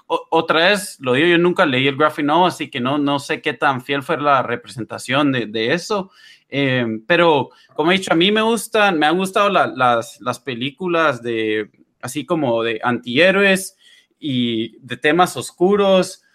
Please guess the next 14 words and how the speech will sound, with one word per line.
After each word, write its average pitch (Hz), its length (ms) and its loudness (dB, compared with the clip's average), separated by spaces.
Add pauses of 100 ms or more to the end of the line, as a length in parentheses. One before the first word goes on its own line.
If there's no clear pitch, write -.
(220)
rated 160 400 4
R, 185 240 6
o 170 40 2
sea, 175 200 -2
todo 185 120 0
esto 208 240 -2
como 160 280 -4
que 113 220 -12
creo 196 200 -6
que 175 80 -10
Watchmen 147 560 -2
mezcla 160 460 0
esto. 196 560 -2 (480)
Eh, 127 480 0